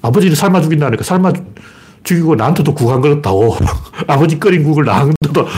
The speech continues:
안 그렇다고 이랬어요. 그렇게 생각하면 "아, 유방 저거 미친 새끼 아니야.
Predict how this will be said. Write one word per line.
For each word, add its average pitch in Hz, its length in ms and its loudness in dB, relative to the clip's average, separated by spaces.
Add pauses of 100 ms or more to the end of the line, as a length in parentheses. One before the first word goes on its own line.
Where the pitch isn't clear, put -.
안 135 160 0
그렇다고 151 580 2
이랬어요. 113 440 -2 (680)
그렇게 190 200 2
생각하면 185 360 2 (240)
"아, 101 200 -2
유방 151 260 0
저거 175 180 0
미친 240 220 -2
새끼 160 200 0
아니야. 95 360 -2